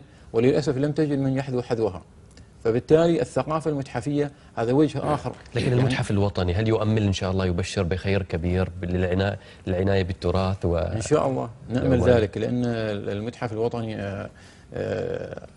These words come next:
Speaker 1: أنا لست من يتحدث عن، آه، المتحف الوطني لأني لست مسؤولاً عن، عنه، لكن ما أعرفه أن المتحف إن شاء الله س-، يعني بافتتاحه سنشهد نقلة نوعية في الثقافة
Speaker 2: إن شاء الله.
Speaker 1: المتحفية في عمان،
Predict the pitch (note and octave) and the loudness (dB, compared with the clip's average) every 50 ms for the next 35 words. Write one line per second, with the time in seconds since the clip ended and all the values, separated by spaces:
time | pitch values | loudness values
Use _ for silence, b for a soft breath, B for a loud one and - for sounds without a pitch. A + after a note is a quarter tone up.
0 | - G#2+ A2+ A2+ A2 A#2 B2+ - - A#2+ A#2 A2+ A2 G#2+ G#2 G2+ F#2+ G#2+ G#2 - | -8 -6 -4 -2 -2 -2 -2 -2 -2 -4 -4 -4 -4 -4 -4 -4 -4 -6 -6 -6
1 | B2 A2+ A2 A2 F2 F#2 F#2+ G2 G2 F#2+ F#2 F#2+ F#2+ G2 G2 F#2+ F#2+ F#2 G2 G#2 | -6 -4 -4 -6 -6 -4 -6 -4 -4 -4 -4 -6 -6 -8 -8 -8 -8 -8 -6 -8
2 | G#2+ - - A2 F#2+ F#2+ G2 G#2+ G#2+ A2+ A2 G#2+ G2+ G2 F#2 G2+ G2 F#2+ G2 G2+ | -8 -6 -8 -8 -6 -4 -4 -4 -2 -4 -4 -4 -4 -4 -4 -6 -6 -6 -6 -6
3 | A2 - - G#2 G2+ G2+ F#2+ A#2 A2+ G#2+ G#2 G2+ F#2 F#2+ G2 G2 G2 G2 - - | -6 -8 -8 -10 -10 -10 -8 -8 -8 -8 -8 -8 -10 -10 -10 -10 -12 -12 -14 -10
4 | - G#2+ A#2+ A#2 G#2 B B B B B B B B B B B B B - - | -6 -4 -4 -4 -6 B B B B B B B B B B B B B -14 -4
5 | G#2 G#2+ B2 B2+ B2 - C3 A#2+ A#2+ B2+ B2+ B2+ B2+ A2 G2+ A2+ B2 - - B2 | 2 4 4 4 4 2 0 0 2 0 0 0 0 0 0 0 0 0 -2 -10
6 | A#2 - - - - - - - - - - A2 A2+ A#2+ A#2+ A#2 A2+ A2 G#2+ G#2 | -12 -12 -20 -20 -20 -20 -20 -20 -20 -12 -8 -4 -2 -2 -2 -2 -2 -2 -4 -4
7 | G2+ G#2+ A#2+ B2+ - - B2 A#2 - - - - G2+ G2 - B2+ A#2 A#2 A2+ A2+ | -4 -4 -4 -4 -4 -4 -6 -6 -6 -8 -12 -10 -10 -6 -2 -2 0 0 0 -2
8 | A2+ A2+ A2 G#2 G#2 G2+ - G2+ G2+ - - G#2 G#2 G2+ G#2 G2+ G2+ F#2 F2 E2+ | -2 -2 -2 -4 -4 -6 -6 -8 -8 -6 -4 -4 -2 -2 -4 -6 -8 -10 -12 -14
9 | E2+ B B B B B B B B G#2 G#2 G#2 G2+ G#2+ G#2+ G#2+ G#2 G#2 G2+ G2 | -16 B B B B B B B B -4 -4 -2 -2 -2 -4 -2 -2 -2 -4 -4
10 | G2+ G2+ - G2 G#2+ G#2 - - A2 - C3 C3 C3 C3 B2+ A#2+ G#2 - A#2 A#2+ | -4 -6 -6 -6 -8 -8 -6 -6 -2 2 2 2 2 2 0 -2 -2 -2 -2 -2
11 | B2+ - - B2 G#2+ G2+ A#2+ B2+ - - A#2+ A2 G#2 G2+ G2+ G2+ A#2 A#2+ G#2+ G2+ | -2 -2 -2 -4 -2 0 -2 -2 -2 0 -2 0 0 0 -2 -2 -2 -2 -2 -4
12 | G2 - G#2 G2+ A2 - - A2 G#2 A2+ A#2 G#2+ - G#2 G#2 G#2+ - - A2 F#2 | -4 -4 -6 -6 -6 -4 -6 -6 -4 -4 -4 -2 -2 -4 -4 -6 -6 -8 -8 -6
13 | A2 G#2 G#2 G2 - G#2 F#2 G2+ G2+ G2 G2 | -4 -4 -6 -4 -4 -6 -6 -6 -6 -8 -8